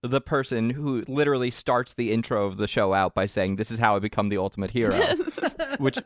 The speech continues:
Speaker 1: we, you know, it's like we'd have to give it to him for that fact. It's why the show exists. It's the entire narrative of the show. So that reason it's
Speaker 2: Yeah, he's the main
Speaker 1: everyone else, which,
Speaker 2: character. He's the
Speaker 1: let's
Speaker 2: main
Speaker 1: be honest,
Speaker 2: character.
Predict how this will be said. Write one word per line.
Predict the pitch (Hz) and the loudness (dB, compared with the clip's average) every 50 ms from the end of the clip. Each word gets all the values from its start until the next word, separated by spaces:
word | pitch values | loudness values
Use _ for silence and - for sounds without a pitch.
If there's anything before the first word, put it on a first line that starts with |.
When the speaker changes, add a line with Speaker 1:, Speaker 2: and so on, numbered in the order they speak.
| - - 139 - - | -10 -16 -16 -14 -8
Speaker 1:
we, | 147 131 139 139 - - - _ _ _ - - - _ _ 175 | -4 -2 0 0 0 -2 -4 _ _ _ -20 -20 -20 _ _ 2
you | 170 | 4
know, | 170 185 175 | 6 6 6
it's | - 175 180 165 - | 4 2 0 2 4
like | 185 170 - - | 2 2 2 4
we'd | 165 170 151 | 2 2 2
have | - - - - 180 - - - | 2 -2 0 0 0 0 0 -4
to | - 139 | -2 0
give | 117 127 110 113 | 0 2 2 2
it | 101 - | 0 -2
to | - - 82 | -4 -6 -6
him | 69 - - - _ _ _ | -6 -6 -10 -12 _ _ _
for | - - 127 120 110 | -6 -2 0 2 2
that | 107 98 - - | 2 2 0 0
fact. | - 101 71 - 123 _ - | -2 -2 -2 -2 -4 _ -6
It's | - 113 - - | -6 -4 -4 -2
why | 131 135 135 139 135 | 2 4 4 4 4
the | 120 117 - | 2 0 0
show | - 101 92 90 | 0 0 0 -2
exists. | 95 107 - 98 - - - - | -4 -6 -6 -6 -6 -6 -6 -8
It's | 113 - - | -8 -6 -4
the | - 131 127 | -2 0 0
entire | 113 - 139 131 113 110 | 2 2 4 4 4 4
narrative | 107 101 98 98 95 98 101 | 4 2 2 0 0 -2 -6
of | 101 - | -8 -10
the | - 98 | -10 -6
show. | - 123 123 131 139 - - - - - _ | -2 0 0 0 -2 -6 -14 -20 -20 -18 _
So | - 139 | 0 2
that | 135 123 | 2 4
reason | 123 127 123 113 110 101 | 4 2 2 2 2 0
it's | 98 92 - - - - _ - | 0 -2 -4 -8 -16 -14 _ -4
Speaker 2:
Yeah, | 269 240 190 160 180 196 - _ _ - | 0 0 0 0 -2 -4 -10 _ _ -4
he's | 339 381 | 0 2
the | 415 440 | 4 4
main | - - | 4 4
Speaker 1:
everyone | - - 508 | 4 4 2
else, | 508 403 262 226 208 | 2 0 -2 0 0
which, | 226 165 | 0 0
Speaker 2:
character. | 156 175 196 - | 0 -2 -4 -2
He's | 349 381 359 | -2 -2 0
the | - | 0
Speaker 1:
let's | 320 302 | 0 2
Speaker 2:
main | 277 269 | 2 2
Speaker 1:
be | 233 | 4
honest, | - 226 160 - - | 4 2 2 0 -2
Speaker 2:
character. | - - 165 190 - | -2 -4 -4 -4 -6